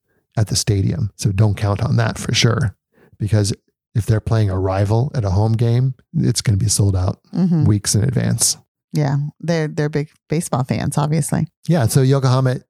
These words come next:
Speaker 1: again, you could spend the entire day out there, uh, find one of the old yakitori places outside the station. Those are always a good,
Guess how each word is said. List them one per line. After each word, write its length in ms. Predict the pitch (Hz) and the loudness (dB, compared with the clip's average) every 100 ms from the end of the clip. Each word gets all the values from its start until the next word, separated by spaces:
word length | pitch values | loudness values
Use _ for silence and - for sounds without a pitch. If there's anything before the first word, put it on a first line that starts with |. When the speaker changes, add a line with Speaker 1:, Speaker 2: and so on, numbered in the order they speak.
| _ _ _ - | _ _ _ -6
Speaker 1:
again, 520 | 170 190 175 170 170 - - - - | -2 0 2 0 -2 -8 -16 -14 -10
you 200 | - 143 | 0 2
could 540 | 190 - 156 185 214 196 | 2 0 2 2 0 -2
spend 380 | - 139 135 127 | -2 0 2 2
the 100 | 117 | 2
entire 480 | 113 - 131 165 120 | 0 -2 0 0 0
day 220 | 104 98 | 0 0
out 200 | 95 85 | -2 0
there, 340 | 113 107 151 - - - - - | 0 0 -2 -4 -18 -16 -16 -4
uh, 220 | 113 107 | 0 0
find 340 | - 120 117 113 | -2 0 2 2
one 120 | 117 | 2
of 60 | 110 | 2
the 100 | 113 | 2
old 220 | 113 110 | 2 2
yakitori 600 | 110 110 113 95 117 110 | 0 0 -4 0 0 0
places 420 | 120 107 110 104 | 0 0 0 0
outside 460 | 123 104 - 107 101 | 0 -2 0 0 0
the 80 | |
station. 680 | 98 - 107 - 110 107 107 - 98 95 | -2 0 0 0 2 2 0 -2 -2 0
Those 260 | 107 113 104 | 2 2 2
are 120 | 104 | 0
always 300 | 101 107 101 | 0 0 0
a 60 | 104 | -2
good, 360 | 92 107 101 | 0 -2 -2